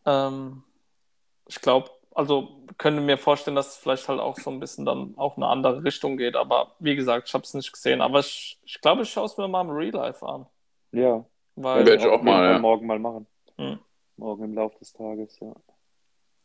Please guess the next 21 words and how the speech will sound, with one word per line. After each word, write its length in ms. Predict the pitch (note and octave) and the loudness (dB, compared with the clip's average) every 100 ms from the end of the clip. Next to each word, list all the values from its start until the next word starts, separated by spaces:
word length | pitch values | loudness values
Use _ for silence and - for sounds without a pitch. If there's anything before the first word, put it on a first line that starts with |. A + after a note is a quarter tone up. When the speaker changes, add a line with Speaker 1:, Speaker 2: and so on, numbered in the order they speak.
| _ - - - - - - - - _ - | _ -20 -20 -20 -20 -20 -20 -20 -20 _ 2
Speaker 1:
Genau. 500 | C#3+ C#3 D3+ E3 C3+ - - - - - - - - _ _ _ _ _ _ - - _ _ - - | 4 8 6 6 4 0 -12 -16 -18 -18 -20 -20 -20 _ _ _ _ _ _ -20 -20 _ _ -2 6
Speaker 2:
Uwe, 80 | |
Speaker 1:
Ja, 220 | D3 D#3+ C#3 | 8 8 4
Speaker 2:
was 80 | |
Speaker 1:
und 80 | B2 | 2
Speaker 2:
hat 60 | C#3 | -2
euch 120 | D3 | -4
beschäftigt? 600 | C#3 - C#3+ - A#2 - _ _ _ _ _ _ _ _ _ | -6 -4 -4 -4 -8 -10 _ _ _ _ _ _ _ _ _
Speaker 1:
und, 320 | E3+ C3+ B2+ | -12 -10 -6
ähm, 480 | B2+ B2+ B2+ B2 A#2+ _ _ _ _ _ - | -4 -4 -4 -12 -18 _ _ _ _ _ 0
wie 120 | - | 2
bitte? 240 | A3 C4+ D4+ - _ _ _ _ | 4 2 -2 -10 _ _ _ _
Speaker 2:
Was 140 | B2 C3+ | -6 -4
hat 140 | B2+ | -4
euch 140 | B2+ | -4
beschäftigt? 640 | - A#2+ C#3 C3+ - G#2 _ _ _ _ _ _ _ _ - | -6 -8 -6 -6 -10 -10 _ _ _ _ _ _ _ _ -12
Speaker 1:
Was 180 | B2+ | -10
mich 160 | B2 - | -10 -12
beschäftigt 560 | - - C#3+ - A#2+ - | -4 0 0 -2 -8 -2
hat? 320 | C#3+ - _ _ _ _ _ | -2 -2 _ _ _ _ _
Speaker 2:
Ja. 340 | G#2+ A2 A2 | -6 -4 -4